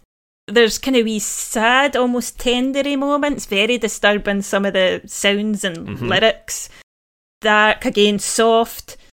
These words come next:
Speaker 1: poetic, very poetic. It gets called quite, it gets pegged into the kind of arty rock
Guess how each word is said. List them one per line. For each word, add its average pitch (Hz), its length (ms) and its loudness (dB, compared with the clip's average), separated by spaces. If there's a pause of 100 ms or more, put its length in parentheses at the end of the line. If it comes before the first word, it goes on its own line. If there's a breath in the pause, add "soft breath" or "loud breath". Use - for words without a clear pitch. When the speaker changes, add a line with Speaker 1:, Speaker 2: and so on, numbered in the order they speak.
(320)
Speaker 1:
poetic, 220 560 2
very 220 260 2
poetic. 220 480 0
It 220 100 -4
gets - 240 -2
called 202 580 -2
quite, 208 340 -2 (540)
it 208 120 2
gets - 320 0 (220)
pegged 226 400 2
into 208 240 0
the 202 120 -2
kind 208 200 -2
of 190 160 0
arty 208 460 0
rock 196 600 -2